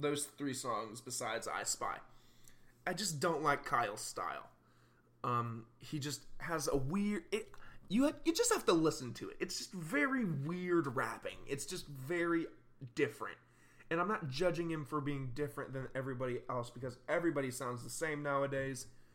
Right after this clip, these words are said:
Um, please just, um,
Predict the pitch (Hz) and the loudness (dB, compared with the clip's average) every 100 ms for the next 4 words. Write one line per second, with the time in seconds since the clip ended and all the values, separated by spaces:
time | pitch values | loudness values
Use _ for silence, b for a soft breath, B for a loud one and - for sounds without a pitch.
0 | b b b - 139 139 127 123 117 - | b b b -4 0 0 0 -4 -8 -16
1 | - 220 220 170 127 135 - - - _ | -10 -2 0 0 -2 -6 -8 -12 -20 _
2 | - - - - - - - _ - b | -20 -20 -20 -20 -20 -20 -20 _ -20 b
3 | b b b b 139 135 127 | b b b b -2 -2 -4